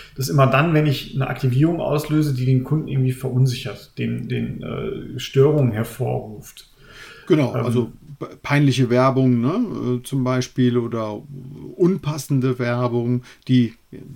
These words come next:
Speaker 2: also wie so schön, also erstes Werbeziel erreicht, Aufmerksamkeit, Aktivierung, Haken dran, aber dann in der Folge, äh, das Verhalten schon mal gar nicht irgendwie, ähm, geändert oder das gewünschte Verhalten gar nicht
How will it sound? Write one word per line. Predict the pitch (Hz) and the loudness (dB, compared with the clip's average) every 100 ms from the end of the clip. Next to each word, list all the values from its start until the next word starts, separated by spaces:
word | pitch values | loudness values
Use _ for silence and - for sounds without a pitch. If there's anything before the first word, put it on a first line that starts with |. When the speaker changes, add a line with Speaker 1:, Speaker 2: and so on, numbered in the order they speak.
| 117 | -16
Speaker 2:
also | 117 117 | -16 -10
wie | 123 | -6
so | 120 | -6
schön, | 107 135 143 165 170 - | -2 4 4 2 -4 -8
also | 117 120 - - | -4 -4 -6 -14
erstes | - - 135 147 135 | -8 -2 -2 -2 -2
Werbeziel | 143 131 - 135 | 0 -2 0 0
erreicht, | 117 110 113 147 143 | 0 -4 -4 -6 -6
Aufmerksamkeit, | - 127 139 127 143 127 143 143 - | -8 -4 -4 -4 -4 -4 -4 -6 -6
Aktivierung, | 135 131 120 123 131 160 143 | -8 -6 -2 0 0 -2 -4
Haken | - 131 131 | -6 -4 -4
dran, | 117 135 202 - - - _ | -2 -2 -2 -8 -20 -20 _
aber | - 127 123 | -4 0 0
dann | 120 123 143 139 - | 0 2 2 2 -2
in | - 123 | -2 0
der | 113 | -2
Folge, | - 123 123 139 156 156 _ _ _ - | -4 0 2 2 0 -4 _ _ _ -2
äh, | 123 113 | 0 0
das | 107 120 | -4 -8
Verhalten | 117 110 139 - | -6 -2 -2 -2
schon | 139 127 | -2 -2
mal | 104 107 | -4 -6
gar | 90 92 | -6 -2
nicht | 139 131 | -2 -2
irgendwie, | 165 147 143 - 147 147 143 - - _ | -2 -2 -2 -2 -2 0 -2 -8 -20 _
ähm, | - - 135 139 143 135 135 123 | -12 -4 0 2 4 4 4 2
geändert | 143 - 139 151 151 143 | 0 0 0 2 0 0
oder | 120 | -4
das | 113 120 - 139 | -4 -6 -8 -8
gewünschte | 117 113 127 - 127 | -4 2 2 0 -6
Verhalten | 123 127 120 | -4 -4 -4
gar | 110 117 | -4 -2
nicht | 135 139 | -2 -2